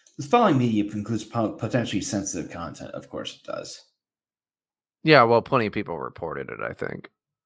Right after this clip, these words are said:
Speaker 2: Like, there's nothing, like, there's nothing we can't show on YouTube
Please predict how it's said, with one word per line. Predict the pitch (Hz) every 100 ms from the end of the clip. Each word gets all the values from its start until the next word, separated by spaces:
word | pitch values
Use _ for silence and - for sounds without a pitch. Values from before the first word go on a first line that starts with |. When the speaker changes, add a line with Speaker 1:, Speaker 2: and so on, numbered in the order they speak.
| _ _
Speaker 2:
Like, | - 73 - _ - - -
there's | 185
nothing, | 247 226 202 156
like, | 143 120
there's | 147 151
nothing | 170 151
we | 131
can't | 113 95
show | - 80
on | 65
YouTube | 65 - -